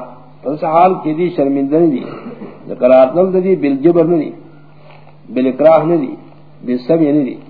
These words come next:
بلکہ پا خپل اختیار باندې۔ ولا ندامہ، ندی دی پخیمانتیا کا ان کی فراتلو باندې، ولی کا لیادم یو قول قتال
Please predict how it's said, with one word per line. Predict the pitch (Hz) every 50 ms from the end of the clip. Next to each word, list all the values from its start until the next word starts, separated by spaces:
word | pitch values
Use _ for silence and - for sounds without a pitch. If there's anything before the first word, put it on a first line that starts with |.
| - - - -
بلکہ | 110 123 269 269 277 269
پا | - -
خپل | - - 180 180
اختیار | 160 - - - - - -
باندې۔ | 120 113 107 101 - 67 - - - - - - - - - - - - - - -
ولا | 107 113 117 120 131 156 170 165
ندامہ، | 160 147 123 127 123 120 120 120 110 101 - - - - - - - - - - - - - - - - - -
ندی | 135 170 202 202
دی | 185 202 196 170
پخیمانتیا | - 147 147 135 139 131 135 131 131 135 127 - 139 135 135
کا | 135 - 131
ان | 143 175 202 202
کی | 185 180 175
فراتلو | 151 151 139 139 135 131 - 147 143 139 127
باندې، | 127 123 120 113 104 104
ولی | - - 139 160 180 180
کا | 175 180 175 165
لیادم | 147 139 139 135 139 139 175 185 175
یو | 165 156
قول | - - 165 151 147 127
قتال | 135 143 127 156 160 170 165 160